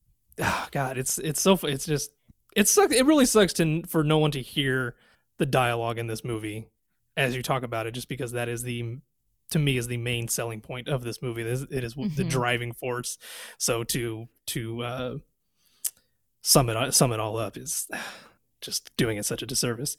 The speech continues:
Speaker 1: Um, but yeah, so they're just talking, they're just talking about how they would do a robbery, and
Speaker 2: Mm-hmm.
Speaker 1: as, as they're talking about it, she was, he says, um, you know, or even, even a place like a restaurant, nobody thinks to rob restaurants.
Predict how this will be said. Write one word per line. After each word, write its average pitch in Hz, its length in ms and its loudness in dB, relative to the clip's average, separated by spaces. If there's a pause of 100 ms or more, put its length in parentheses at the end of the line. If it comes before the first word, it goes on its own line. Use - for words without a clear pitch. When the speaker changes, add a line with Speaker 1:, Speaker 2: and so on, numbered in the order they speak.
(520)
Speaker 1:
Um, 135 440 0 (580)
but 185 140 10
yeah, 156 200 12
so 165 100 10
they're 180 120 12
just 175 140 4
talking, 160 200 8
they're 160 80 10
just 165 140 4
talking 143 160 4
about 143 120 4
how 135 120 6
they 135 120 4
would 131 140 2
do 127 140 2
a 123 60 4
robbery, 120 520 0
and 117 240 -4
Speaker 2:
Mm-hmm. 165 160 -2
Speaker 1:
as, 127 260 0
as 127 280 -2
they're 117 480 -2 (240)
talking 190 200 8
about 131 200 4
it, 135 80 2
she - 120 0
was, 127 200 0
he 127 460 0
says, 120 500 -4 (560)
um, 113 420 -6 (280)
you 131 100 0
know, 123 60 0
or 120 100 4
even, 135 140 2
even 135 180 0
a 123 40 -2
place 131 240 0
like 131 100 -2
a 131 60 -2
restaurant, 143 480 2
nobody 131 300 2
thinks 135 220 -2
to - 80 -2
rob 123 240 2
restaurants. 123 540 -2